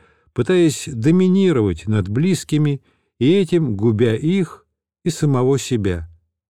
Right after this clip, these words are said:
В отчаянной борьбе за тварные вещи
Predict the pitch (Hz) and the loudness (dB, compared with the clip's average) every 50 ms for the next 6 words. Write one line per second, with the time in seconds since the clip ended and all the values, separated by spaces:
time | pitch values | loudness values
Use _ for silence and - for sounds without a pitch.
0 | _ _ _ _ _ _ _ _ _ _ _ _ _ - 104 139 - - - 208 | _ _ _ _ _ _ _ _ _ _ _ _ _ -2 -2 -2 -2 -2 0 2
1 | 202 196 190 180 165 165 151 139 156 156 151 147 143 156 175 180 151 113 127 131 | 2 2 2 2 2 0 2 2 0 0 0 0 0 0 2 2 2 0 -2 -4
2 | - - 117 139 156 165 160 139 127 131 127 127 123 120 160 180 185 160 - - | -4 -2 -2 0 0 0 0 0 0 0 0 0 0 0 0 -2 -2 -2 -6 -8
3 | - - 80 73 | -12 -14 -16 -18